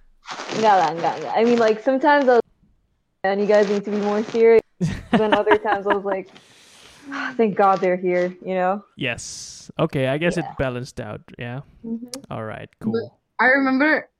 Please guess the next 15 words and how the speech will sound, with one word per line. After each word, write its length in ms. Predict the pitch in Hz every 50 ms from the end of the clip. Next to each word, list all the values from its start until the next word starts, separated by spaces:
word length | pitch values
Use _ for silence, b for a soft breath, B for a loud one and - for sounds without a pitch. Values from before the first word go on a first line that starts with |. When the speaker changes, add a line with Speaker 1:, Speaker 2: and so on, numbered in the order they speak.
| _ _
Speaker 3:
sama 400 | - - 254 240 233 226 220 202 220
anak-anak 240 | 220 214 202 196 202
Fantasma, 560 | - 220 214 202 208 208 208 247 233 233 233
aku 320 | - 262 262 233 - - _ _
ketawa 400 | - 240 - 214 208 202 208 220
sampai 240 | 233 - 226 220 208
bener-bener 480 | 208 208 202 202 190 190 196 208 233 226
nggak 180 | 202 175 185 185 190 185
ada 80 | 185 170 -
angin 320 | 185 196 202 202 202 208 202
untuk 160 | 196 190 196
yang 160 | 202 208 202
bisa 240 | 180 190 180 185 180
dikeluarin 400 | 190 - 196 190 185 185 185 185
lagi. 240 | 185 180 180 180